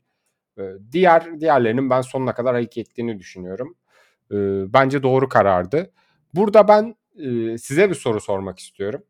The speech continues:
Şimdi Beşiktaş'ın deli gibi paraya ihtiyacı var ve, e, elindeki futbolcular sonuçta asetler yani, sözleşmeler duruyor.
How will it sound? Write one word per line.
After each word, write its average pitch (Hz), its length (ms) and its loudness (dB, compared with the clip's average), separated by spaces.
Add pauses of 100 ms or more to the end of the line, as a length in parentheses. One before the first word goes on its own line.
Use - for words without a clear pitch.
Şimdi 104 240 -18
Beşiktaş'ın 135 640 -10 (640)
deli 135 180 -2
gibi 135 200 -6
paraya 127 340 0
ihtiyacı 87 540 -10
var 135 220 -12 (500)
ve, 135 340 -2 (180)
e, 117 40 -14 (320)
elindeki 139 400 -4
futbolcular 104 800 -4
sonuçta 104 400 -8
asetler 143 520 2
yani, 92 280 -4
sözleşmeler 110 760 -2
duruyor. 92 320 -8